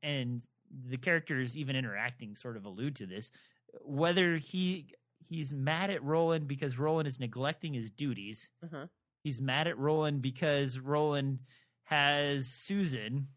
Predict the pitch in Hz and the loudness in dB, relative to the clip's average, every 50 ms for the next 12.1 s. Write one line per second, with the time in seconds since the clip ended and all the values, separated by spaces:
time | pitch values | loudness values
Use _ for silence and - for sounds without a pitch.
0 | _ - 175 180 156 170 151 143 196 214 _ _ _ _ _ _ _ _ _ _ | _ -10 -10 -8 -8 -8 -8 -8 -8 -10 _ _ _ _ _ _ _ _ _ _
1 | - 165 165 180 185 180 175 170 170 165 165 147 - - _ _ _ - 156 147 | 0 2 6 6 8 8 8 8 8 8 6 4 0 -8 _ _ _ -2 -2 -2
2 | - - - - - _ _ - - - - - 226 220 226 220 220 214 208 196 | -2 -4 -8 -10 -12 _ _ -14 -12 -12 -8 -6 -2 0 2 2 4 4 4 4
3 | 180 165 165 - - - 175 175 180 180 - - 147 143 135 123 - 160 160 165 | 4 4 2 -2 -6 -6 -4 -2 -2 -2 -4 -6 -8 -10 -8 -2 2 4 4 4
4 | 170 170 165 147 139 - - 131 120 120 127 143 175 180 151 131 123 123 117 117 | 4 4 4 2 0 -2 -4 -8 -8 -4 0 2 4 4 4 2 0 0 -4 -4
5 | 127 123 131 131 127 120 - - - - - 208 220 214 180 156 135 117 107 101 | -6 -2 0 0 0 0 -2 -6 -10 -8 -4 -2 -2 0 0 0 0 -2 -4 -8
6 | 110 107 98 98 - - 98 92 95 95 101 104 104 113 _ _ _ _ _ _ | -8 -8 -8 -8 -10 -12 -12 -12 -12 -12 -12 -12 -14 -16 _ _ _ _ _ _
7 | _ _ _ _ _ _ _ _ _ _ - 170 175 175 170 160 143 139 - _ | _ _ _ _ _ _ _ _ _ _ -12 -10 -8 -8 -8 -8 -10 -12 -14 _
8 | _ - - 180 - 269 277 - 190 151 135 - - - - - _ _ _ _ | _ -8 -8 -6 -6 -8 -6 -4 -4 -6 -6 -8 -12 -20 -20 -20 _ _ _ _
9 | _ _ _ _ - 135 143 135 - - 107 110 104 117 135 143 151 160 180 190 | _ _ _ _ -6 -4 -4 -4 -4 -6 -6 -6 -4 -2 -2 -2 -2 -2 -2 -4
10 | - _ _ - 113 120 120 120 117 117 - 156 170 190 185 185 - - 143 151 | -4 _ _ -8 -4 -4 -2 -2 -4 -4 -4 -6 -4 -4 -6 -6 -6 -4 -2 -2
11 | 147 143 147 151 147 139 - 139 123 120 - - - - - - _ - - - | -2 -2 -4 -6 -8 -6 -4 -4 -4 -6 -6 -12 -20 -20 -20 -20 _ -12 -10 0
12 | - 180 | 2 4